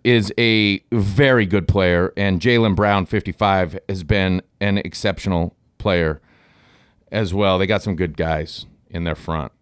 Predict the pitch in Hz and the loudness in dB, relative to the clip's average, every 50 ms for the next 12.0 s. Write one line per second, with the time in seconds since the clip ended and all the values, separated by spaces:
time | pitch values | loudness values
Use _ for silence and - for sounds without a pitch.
0 | _ _ - 78 87 92 87 - - - 127 120 117 117 - 90 90 92 98 95 | _ _ -10 -4 -2 -2 -2 -2 -4 -2 0 0 0 0 0 -2 -2 0 0 0
1 | 90 92 92 92 95 92 90 90 90 87 87 - 85 82 - - 101 95 92 92 | 0 0 0 0 0 0 0 0 0 0 -2 -2 -4 -6 -4 -2 0 0 2 2
2 | 90 85 78 85 87 85 - - - 92 85 - 90 - 82 85 85 82 - - | 2 0 0 0 -2 -2 -4 -8 -8 -8 -8 -8 -8 -6 -4 -2 -2 -2 -4 -8
3 | - - - _ _ _ _ _ _ _ _ - 110 117 117 110 - 123 110 107 | -16 -20 -20 _ _ _ _ _ _ _ _ -4 -2 0 0 0 0 0 0 0
4 | 104 104 104 101 92 101 98 85 87 - - 117 107 - 85 85 80 95 92 85 | 0 2 2 0 0 0 -4 -8 -8 -8 -4 -4 -4 -4 -6 -8 -4 -4 -4 -4
5 | - - 104 98 92 90 90 87 87 90 87 87 87 85 - _ _ _ _ _ | -4 -6 -4 -4 -4 -4 -4 -4 -2 -2 -4 -4 -6 -8 -10 _ _ _ _ _
6 | _ _ _ _ - - 117 113 - 127 104 - - 107 107 101 98 104 98 92 | _ _ _ _ -4 0 0 0 0 -2 -6 -6 -4 -4 -2 0 0 0 0 -2
7 | - 90 85 90 - - 113 107 82 92 82 85 85 71 - - 107 98 95 92 | -2 -6 -6 -6 -6 -4 -6 -6 -6 -6 -8 -10 -10 -10 -8 -4 -2 -2 -2 -2
8 | 90 90 87 85 85 90 87 82 - 92 87 80 87 95 90 87 87 85 - 87 | -2 -4 -4 -4 -4 -4 -4 -4 -6 -6 -6 -2 -2 0 0 0 -2 -2 -4 -2
9 | 92 92 87 - - 90 85 - - 87 82 80 - 85 76 80 90 87 85 82 | -2 -2 -2 -2 -4 -6 -6 -6 -6 -6 -6 -6 -6 -8 -6 -4 -2 0 0 0
10 | 80 - _ _ - _ _ _ - 90 95 95 95 95 95 113 120 120 120 110 | -2 -4 _ _ -20 _ _ _ -10 -6 -4 -4 -2 -2 0 0 0 2 2 2
11 | 107 104 104 - - 104 98 95 92 85 - - 110 104 92 98 92 87 - | 2 0 0 -2 -2 -2 0 0 0 -2 -4 -4 -4 -2 -2 0 -2 -2 -4